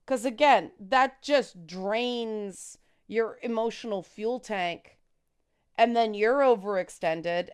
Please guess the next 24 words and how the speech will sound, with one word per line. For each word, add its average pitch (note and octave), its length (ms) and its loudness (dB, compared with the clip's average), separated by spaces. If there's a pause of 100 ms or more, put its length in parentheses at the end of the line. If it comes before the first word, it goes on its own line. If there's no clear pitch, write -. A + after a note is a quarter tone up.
And G#3 260 4
then G3 580 0
when G#3 200 -8
people F#3+ 340 -8
are F#3+ 140 0
overextended, E3+ 720 -4
they E3+ 120 -4
start - 320 -8
panicking A3 560 -8
and G3+ 80 -8
they F#3+ 80 -8
start - 320 -8
blaming F#3+ 340 -8
other F3 220 -6
people. D3+ 480 -16 (220)
Like, G3 180 -2 (140)
you're D4 260 0
a D#4 80 2
downer G#3+ 460 0 (340)
instead G#3+ 440 0
of, F#3 300 2
"You G#3+ 140 -8
know A3+ 140 2
what? G#3+ 360 4